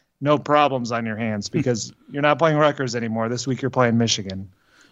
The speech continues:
Speaker 2: Gotcha. So, so here's, so I think the Michigan State offensive line versus the Michigan defensive line is going to be the main thing that everybody should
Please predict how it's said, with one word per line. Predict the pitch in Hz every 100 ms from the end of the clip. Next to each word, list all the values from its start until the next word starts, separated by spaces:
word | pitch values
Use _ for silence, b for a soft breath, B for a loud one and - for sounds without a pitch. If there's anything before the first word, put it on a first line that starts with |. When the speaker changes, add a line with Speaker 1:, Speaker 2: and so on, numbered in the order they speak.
| b
Speaker 2:
Gotcha. | 101 - -
So, | 143
so | 127 156
here's, | 160 254 226 -
so | 147 -
I | 170
think | - 220 - - b b _ _ -
the | 127 123
Michigan | 139 - 143
State | 135 139
offensive | 127 131 117
line | 120 117
versus | 117 -
the | 107
Michigan | 113 - 107
defensive | 104 107 104 110
line | 110
is | 98
going | - 113 110
to | 117
be | 104 104 101 98 b b b _
the | 101 117
main | 131 131 131 123 110
thing | - 120 113
that | 110
everybody | - 113 113 113 110
should | 104 - 123 110 107